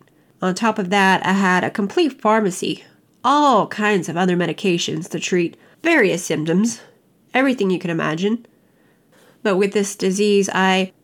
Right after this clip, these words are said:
began losing the ability to form words. I developed brain fog so bad that it made it extremely difficult to remember things that I had done just the day before.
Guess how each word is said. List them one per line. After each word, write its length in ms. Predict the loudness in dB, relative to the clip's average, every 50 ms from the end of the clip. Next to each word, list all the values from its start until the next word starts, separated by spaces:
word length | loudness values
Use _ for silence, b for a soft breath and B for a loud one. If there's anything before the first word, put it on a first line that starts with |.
| _
began 360 | -4 -2 0 0 0 2 2 2
losing 280 | 2 2 2 2 2
the 120 | 2 2 2
ability 480 | 0 0 0 2 0 0 0 -2 -2
to 80 | -2 -4
form 400 | -4 -2 0 0 0 0 0 -2
words. 500 | -2 -2 0 0 0 0 -2 -4 -10 -18 b b b b b b b b b b b b b b b b b b b b b b _
I 60 | -2 0
developed 480 | 2 2 2 2 2 0 -2 -8 -6
brain 280 | -2 0 2 2 0 0
fog 340 | 0 0 0 2 0 -2 -4
so 380 | -8 -4 -2 0 2 2 2
bad 460 | 2 2 4 4 4 4 2 0 -4 -10 _ _ _ _
that 180 | 0 2 2 2
it 100 | 2 2
made 180 | 2 2 2
it 140 | 2 0 0
extremely 500 | -4 -6 -6 -6 -2 0 2 4 4 2
difficult 500 | 2 0 0 -2 -2 -2 -2 -4 -4 -4
to 100 | -4 -4
remember 380 | -2 -2 0 0 0 0 0 -2
things 340 | -2 -2 -2 -2 -2 -2 -2
that 120 | -2 0
I 40 | 0
had 220 | 0 0 -2 -2
done 240 | 0 0 0 0 0
just 260 | 0 0 -2 0 -2
the 80 | -2 0
day 220 | 0 2 2 2
before. 640 | 0 0 -2 -2 0 0 2 2 0 -2 -6 -12